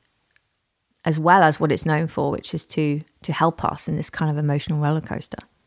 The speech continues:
And that's why so many people of note, right, and of profile are using it in their life because it works.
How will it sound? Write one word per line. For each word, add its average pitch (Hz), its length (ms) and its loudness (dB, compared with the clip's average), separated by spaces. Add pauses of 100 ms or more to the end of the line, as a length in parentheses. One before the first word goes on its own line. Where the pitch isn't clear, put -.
(640)
And 180 180 8
that's 196 240 8
why 160 100 4
so 160 260 2
many 156 220 2
people 160 460 0
of 147 120 -2
note, 160 540 0 (240)
right, 147 380 2
and 160 80 0
of 147 160 -4
profile 151 760 4 (680)
are 165 40 2
using 185 380 6
it - 160 -4 (120)
in 156 100 0
their 156 100 4
life 185 320 6
because 156 760 0
it 175 80 2
works. - 460 0